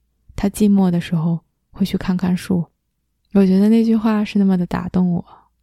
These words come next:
我每次路过公园的时候，就都会去看看它们。有的时候不经意，有的时候有些刻意，但是看到它们，似乎可以把一些东西放下，而放下了之后，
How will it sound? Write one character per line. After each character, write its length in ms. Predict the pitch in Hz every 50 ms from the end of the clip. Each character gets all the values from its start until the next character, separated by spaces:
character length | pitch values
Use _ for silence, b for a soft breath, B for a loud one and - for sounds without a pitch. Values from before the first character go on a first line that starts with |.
| _ _ _ _ _ _ -
我 120 | 220 233
每 180 | 240 226 208 202
次 300 | - - 226 226 220 220
路 160 | 220 226 220
过 120 | 214 208
公 160 | 196 208 214
园 240 | 214 202 180 175 175
的 80 | 190 202
时 160 | - - 185
候， 360 | 170 160 185 175 170 175 165 - _ _ _ _ _ - -
就 120 | - - 208
都 160 | - 202 208
会 140 | 196 220 208
去 140 | - 185
看 260 | - - - 202 185 180
看 160 | - 180 175
它 160 | - - 196
们。 160 | 196 180 165 - _ _ _ _ _ _ _ _ -
有 160 | 214 202 196
的 80 | - 208
时 160 | - - 233
候 100 | 233 233
不 140 | - - 214
经 260 | - 226 220 226 233
意， 400 | 233 226 202 196 196 180 - _ _ _ _ _ _ _ _ _ _ _
有 160 | - 190 180
的 100 | 170 185
时 160 | 180 - - 208
候 100 | 208 202
有 160 | 185 170 170
些 200 | - - 190 185
刻 300 | - - - 208 202 190
意， 320 | 185 190 190 190 180 - _ _ _ _ _ _ _ _ _ _ _ -
但 140 | - 220 226
是 120 | 226 226
看 260 | - - 247 247 233
到 140 | 208 185 175
它 180 | 165 160 180 175
们， 240 | 175 175 180 175 - _ _ _ _ _ _ _ _ _ _ _ _ _ _ -
似 180 | - - 220
乎 240 | 214 226 233 240 240 _ _ _ _ -
可 140 | - 214 208
以 80 | 208
把 180 | - - 180 175
一 40 | 170
些 140 | - 190
东 180 | 190 - 190 202
西 140 | 196 - 185
放 240 | - - 185 180 170
下， 300 | - - 180 175 _ _ _ _ _ _ _ _ _
而 140 | - 196 208
放 240 | - - 262 262 233
下 200 | - - 190 175
了 100 | 170 170
之 160 | - - 190
后， 360 | 185 - - 208 185 180 165